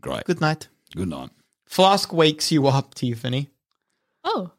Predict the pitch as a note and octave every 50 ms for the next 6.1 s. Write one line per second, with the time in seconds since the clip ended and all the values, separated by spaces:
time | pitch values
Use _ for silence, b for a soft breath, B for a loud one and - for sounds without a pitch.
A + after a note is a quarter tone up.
0 | _ _ _ _ _ _ _ _ _ - C#3+ F#3 F#3+ - - A#3 G#3+ G3+ G3 F3
1 | - - - D3+ D3+ D#3 D#3 - D3 - - - _ _ _ - C#4 E4 - -
2 | D#4+ C4 A#3 B3 E4+ - _ _ _ _ A3 B3+ G4 A4+ - F4+ B3 A3 A#3+ D#4+
3 | F#4+ - - - - - C#3 - - F3+ F#3 G3+ G3+ F#3+ F3+ E3+ D#3 D3+ C#3+ C#3
4 | C#3 C#3+ C3+ A#2+ - - A#2+ A2 D3 D3+ D3 C#3+ C3+ B2 C3+ B2 A#2+ - C3 B2+
5 | B2 A#2+ A#2 - - A#2+ A#2+ B2 B2 A#2+ A#2 - B2 A#2 A#2 A#2 A#2 A#2 A#2+ -
6 | - -